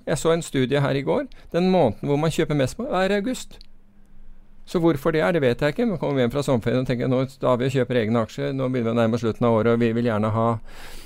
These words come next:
bu-, booste tallene våre litt med, hvis vi har en inntjening, så la oss spre det over færre, eh, færre aksjer, så ser det bedre ut, og så det hjelper på bonuser og alt.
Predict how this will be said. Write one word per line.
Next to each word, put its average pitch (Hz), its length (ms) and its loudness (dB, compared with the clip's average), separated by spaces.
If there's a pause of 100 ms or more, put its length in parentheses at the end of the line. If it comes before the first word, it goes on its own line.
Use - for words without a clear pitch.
(160)
bu-, 127 260 -2
booste 123 420 2
tallene 107 340 2
våre 117 260 4
litt 127 240 -2
med, 117 640 0
hvis 123 340 -4
vi 135 60 0
har 113 160 2
en 113 120 2
inntjening, 120 460 0
så 120 180 0
la 110 140 2
oss 117 100 -4
spre 110 220 0
det 110 80 2
over 113 160 2
færre, 107 320 0 (260)
eh, 110 800 -4
færre 117 300 0
aksjer, - 200 -6
så 143 120 -6
ser 113 160 0
det 110 80 0
bedre 104 340 0
ut, - 100 -10
og 151 120 -4
så 165 160 -4 (600)
det 123 160 4
hjelper 120 200 -6
på 131 120 -4
bonuser 107 420 -2
og 104 100 4
alt. - 240 -4